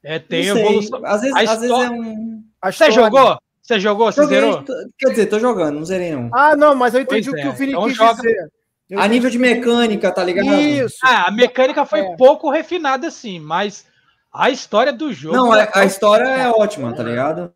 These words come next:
Speaker 3: Isso, isso. Eu entendi o que o Vini quis dizer. O Vini tem razão, porque a mecânica é a mesma, acrescentando
Speaker 1: Eu não sei
Speaker 3: outros
Speaker 1: porque
Speaker 3: movimentos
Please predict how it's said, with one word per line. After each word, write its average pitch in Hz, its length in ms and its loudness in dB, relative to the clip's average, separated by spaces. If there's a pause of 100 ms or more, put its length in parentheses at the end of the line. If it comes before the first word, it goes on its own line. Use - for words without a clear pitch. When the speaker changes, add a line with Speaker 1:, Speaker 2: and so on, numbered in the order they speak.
(140)
Speaker 3:
Isso, 196 380 -8
isso. 180 220 -8
Eu 202 40 -10
entendi 220 240 -10
o - 40 -12
que 240 80 -12
o - 20 -10
Vini 226 180 -6
quis 226 160 -12
dizer. 180 220 -8
O 165 40 -8
Vini 180 160 -10
tem 214 140 -8
razão, 208 420 -8
porque 220 360 -8 (260)
a 190 100 -4
mecânica 208 720 -6 (320)
é 185 80 -6
a 196 120 -4
mesma, 202 320 -4
acrescentando 214 480 -8
Speaker 1:
Eu 311 120 6
não 302 180 6
sei 320 180 0
Speaker 3:
outros 330 220 0
Speaker 1:
porque 247 120 -6
Speaker 3:
movimentos 285 1080 -4